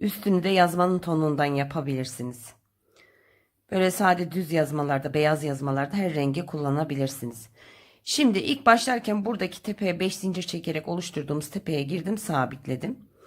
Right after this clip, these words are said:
Beş adet zincir çekiyorum. Girip kapatıyorum. Bu bir. Bir, iki, üç, dört, beş adet zincir çektim. Girdim, kapattım. Bu iki.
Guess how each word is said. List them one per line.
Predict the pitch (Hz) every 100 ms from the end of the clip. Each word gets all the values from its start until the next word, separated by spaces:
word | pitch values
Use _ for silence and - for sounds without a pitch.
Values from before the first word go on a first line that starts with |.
| - - - - -
Beş | 254 247
adet | 190 220 -
zincir | 202 180 175
çekiyorum. | 160 143 151 135 151 196 262 - _ _ _ _ _ _ _ -
Girip | 208 220 208
kapatıyorum. | 208 170 160 156 143 147
Bu | 175 165
bir. | 147 156 - - _ _ _ _ _ _ - - _ -
Bir, | 220 233 208
iki, | 165 196 214 -
üç, | - 202 - - -
dört, | 175 175 - -
beş | 190 202
adet | 185 165 165
zincir | 160 156 156
çektim. | 147 135 - 190
Girdim, | 165 151 147 147
kapattım. | - - 139 139 139 147
Bu | 151
iki. | 139 - 143 139 -